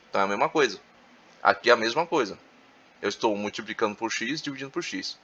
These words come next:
Isso vai me permitir fazer o quê? Eu tenho x aqui em cima, eu tenho x aqui embaixo, eu posso anular um com o outro. Então eu vou ficar com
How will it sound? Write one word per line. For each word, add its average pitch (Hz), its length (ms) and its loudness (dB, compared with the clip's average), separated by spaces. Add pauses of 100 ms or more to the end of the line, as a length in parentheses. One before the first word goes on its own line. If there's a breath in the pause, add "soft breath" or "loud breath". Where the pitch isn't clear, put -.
(420 loud breath)
Isso 143 200 0
vai 143 140 6
me 131 60 -8
permitir 127 320 -2
fazer 117 240 4
o 117 60 -2
quê? - 240 -4 (400)
Eu 98 140 2
tenho 104 320 -2
x 104 340 -4
aqui 95 200 2
em 87 100 -8
cima, 95 320 -4
eu 87 40 -2
tenho 90 180 -4
x 90 180 -6
aqui 87 180 -6
embaixo, 113 580 4
eu 107 100 2
posso 110 260 2
anular 120 220 2
um 120 80 -4
com 160 120 -12
o 123 80 -6
outro. 98 260 -8 (540)
Então 104 160 -2
eu - 20 6
vou 104 60 4
ficar 104 220 4
com 95 320 -8